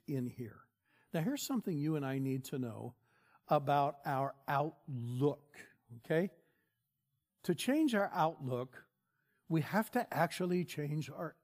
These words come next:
in-look. Gotta change what happens in here. And actually, to get a really good understanding of what's supposed to be happening in here,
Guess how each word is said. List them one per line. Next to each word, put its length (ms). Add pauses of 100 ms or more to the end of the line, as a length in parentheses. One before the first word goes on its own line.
in-look. 540 (1080)
Gotta 200
change 400
what 140
happens 420
in 140
here. 320 (600)
And 260
actually, 560
to 80
get 200
a 40
really 420
good 180
understanding 840 (320)
of 160
what's 160
supposed 420
to 80
be 120
happening 560
in 100
here, 460